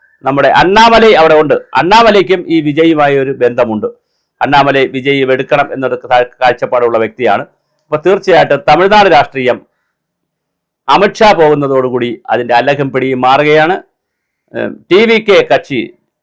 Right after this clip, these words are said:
തമിഴ് വെട്രി-, വെട്രിക്കഴകം എന്ന് പറയുന്ന ടി വി കെ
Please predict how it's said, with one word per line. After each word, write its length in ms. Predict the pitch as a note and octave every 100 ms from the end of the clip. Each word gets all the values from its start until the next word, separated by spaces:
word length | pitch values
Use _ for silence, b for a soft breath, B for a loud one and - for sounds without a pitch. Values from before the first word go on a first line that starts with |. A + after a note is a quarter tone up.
| _ _ -
തമിഴ് 320 | D#3+ G3+ G#3
വെട്രി-, 440 | D#3+ D3+ D3 F3 A2
വെട്രിക്കഴകം 760 | D3+ D3+ F3+ F#3 D#3+ D#3 D3+
എന്ന് 140 | C3 B2+
പറയുന്ന 480 | B2+ C3 C#3+ G3 - _ _
ടി 140 | C#3+ E3+
വി 180 | E3 C#3
കെ 240 | A#2+ G#2